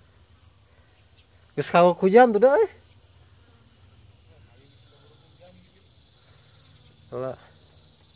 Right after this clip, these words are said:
Ini mungkin pengoperan giginya ya, guys. Aduh.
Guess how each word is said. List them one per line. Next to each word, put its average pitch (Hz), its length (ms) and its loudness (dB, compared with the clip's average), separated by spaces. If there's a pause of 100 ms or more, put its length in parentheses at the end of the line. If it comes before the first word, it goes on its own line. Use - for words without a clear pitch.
(1700)
Ini 139 160 -6
mungkin 156 400 -6
pengoperan 147 560 -2
giginya 147 480 -2
ya, 196 240 0
guys. 214 400 -4 (2250)
Aduh. 139 240 -12